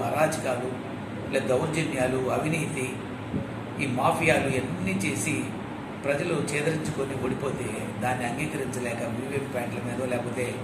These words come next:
ఆ, ఈ, ఈ మిషన్ల మీద పడి మాట్లాడటం సరైనది కాదు. కాబట్టి ఇప్పటికైనా పరిస్థితులు అర్థం చేసుకొని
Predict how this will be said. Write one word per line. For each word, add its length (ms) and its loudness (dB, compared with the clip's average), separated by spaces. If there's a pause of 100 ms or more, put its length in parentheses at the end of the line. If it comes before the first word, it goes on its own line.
(720)
ఆ, 160 2
ఈ, 360 -2
ఈ 100 2
మిషన్ల 380 0
మీద 100 0
పడి 400 2 (1080)
మాట్లాడటం 380 0
సరైనది 400 0
కాదు. 340 2 (1000)
కాబట్టి 640 0
ఇప్పటికైనా 1000 4 (1300)
పరిస్థితులు 480 2
అర్థం 360 2
చేసుకొని 460 0